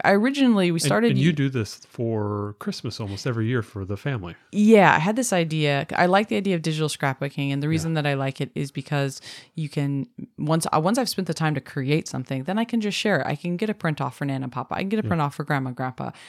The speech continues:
Speaker 1: I can have one for us, and I don't have to worry that if it gets lost or damaged, that our mem-, memories
Speaker 2: Yeah.
Speaker 1: are gone forever. So I really like the idea,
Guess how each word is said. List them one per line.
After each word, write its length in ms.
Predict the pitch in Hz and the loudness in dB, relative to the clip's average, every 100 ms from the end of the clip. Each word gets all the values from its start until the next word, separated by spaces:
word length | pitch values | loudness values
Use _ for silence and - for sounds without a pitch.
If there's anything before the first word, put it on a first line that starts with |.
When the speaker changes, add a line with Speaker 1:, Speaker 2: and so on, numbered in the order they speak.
| - | -6
Speaker 1:
I 80 | - | -4
can 240 | - 165 156 | 0 0 2
have 180 | 185 | 0
one 140 | 202 - | 0 -2
for 160 | 165 | 0
us, 180 | 143 139 | -2 0
and 100 | 147 | 0
I 60 | 156 | 2
don't 160 | 185 | 2
have 100 | 185 175 | -2 -4
to 100 | 156 | -2
worry 240 | 160 151 | 2 2
that 120 | 135 | 0
if 120 | 135 | -4
it 40 | 139 | -4
gets 240 | 135 - | -6 -4
lost 460 | 143 139 127 - - - - - | -2 0 0 -6 -12 -18 -20 -12
or 200 | - 143 | -4 -2
damaged, 320 | 135 143 151 131 - 139 | 2 4 4 0 -4 -6
that 200 | - - | -6 -6
our 240 | - 139 131 | -4 -4 0
mem-, 160 | 143 156 | 2 4
memories 360 | 156 151 143 120 | 4 2 2 0
Speaker 2:
Yeah. 40 | |
Speaker 1:
are 40 | |
gone 200 | 131 131 | 0 0
forever. 320 | 127 143 - 143 | 0 -4 -4 -2
So 100 | - | 2
I 120 | - | 4
really 240 | 233 240 | 6 6
like 160 | 190 - | 4 4
the 80 | 151 | 2
idea, 320 | 147 143 | 2 0